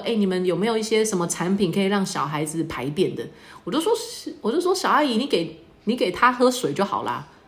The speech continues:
她说：“拜托，一岁多的小孩，你叫他喝就喝哦。”哦，我小阿姨很凶诶，“哦，那你叫他喝就喝哦。”然后我就说：“啊，不然呢？你不叫他喝，谁叫他喝啊？”这样子哦。然后我小阿姨就说：“哎呦，小孩子没这么好教啦，小孩子没这么听话啦。”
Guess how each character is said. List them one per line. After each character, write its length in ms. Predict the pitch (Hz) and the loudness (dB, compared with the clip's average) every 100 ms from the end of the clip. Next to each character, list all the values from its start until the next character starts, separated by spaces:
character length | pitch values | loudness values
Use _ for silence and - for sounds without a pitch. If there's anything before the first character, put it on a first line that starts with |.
| - | -20
她 100 | - | -2
说 140 | 339 370 359 | 2 2 4
：“拜 160 | 302 | 4
托， 180 | 285 262 | 6 6
一 140 | 254 | 6
岁 180 | 285 370 | 2 2
多 140 | 330 311 | 2 4
的 80 | |
小 240 | 302 - 131 | 4 4 4
孩， 140 | 180 | 6
你 100 | 208 | 4
叫 100 | 202 | 6
他 140 | 277 294 | 6 6
喝 180 | 269 | 4
就 140 | 269 269 | 4 2
喝 300 | 269 208 202 | 4 2 4
哦。” 180 | 160 - - _ - _ | 0 -6 -20 _ -20 _
哦， 180 | - 196 131 | -6 -6 -4
我 80 | 202 | -4
小 140 | 190 | 2
阿 60 | 208 | 4
姨 100 | 196 | 4
很 100 | 151 | 2
凶 300 | - 165 151 | -2 -2 -2
诶 120 | 143 | -4
，“哦， 120 | - 415 | -4 -2
那 80 | 480 | -2
你 80 | 208 | 4
叫 120 | 302 | 6
他 100 | 330 | 6
喝 100 | 330 | 4
就 120 | 330 | 2
喝 260 | 381 262 254 | 0 4 4
哦。” 220 | 170 - - - - - - - - | 2 -4 -18 -20 -20 -20 -20 -20 -6
然 120 | - | 2
后 100 | 220 | 4
我 120 | 208 | 6
就 100 | 196 | 4
说 480 | 294 269 262 269 269 - - - _ _ _ | 0 0 2 2 0 -10 -20 -20 _ _ _
：“啊， 100 | 302 302 | 2 2
不 100 | 330 | 4
然 220 | 208 156 | 6 6
呢？ 220 | 180 180 | 2 2
你 120 | 180 202 | 6 6
不 140 | 254 | 6
叫 120 | 330 | 4
他 100 | 320 | 4
喝， 180 | 320 285 | 4 2
谁 180 | - 196 | 2 0
叫 120 | 247 | 2
他 120 | 247 | 0
喝 240 | 285 220 208 | 0 -2 -2
啊？” 200 | - - | -2 -4
这 80 | 208 | -4
样 140 | 180 | -2
子 80 | 160 | -4
哦。 140 | 147 151 | -10 -6
然 100 | 208 | -2
后 60 | 254 | -2
我 80 | 269 | -2
小 120 | 185 | -2
阿 80 | 196 | -2
姨 60 | |
就 140 | 175 180 | -2 -4
说 100 | 170 - | -6 -2
：“哎 140 | 247 | 2
呦， 60 | 320 | 2
小 160 | - | 2
孩 140 | 185 269 | 2 0
子 100 | 262 | -2
没 140 | 277 | -2
这 80 | 311 | -2
么 80 | 294 | 0
好 140 | 202 | 0
教 260 | 196 269 262 | 2 2 4
啦， 200 | 196 - | 2 -2
小 140 | 190 | -6
孩 140 | 190 262 | -4 -4
子 80 | |
没 120 | 254 247 | -4 -4
这 80 | |
么 120 | 285 254 | -4 -4
听 200 | 262 254 | -6 -2
话 200 | 233 165 | -2 -2
啦。” 140 | 147 | -6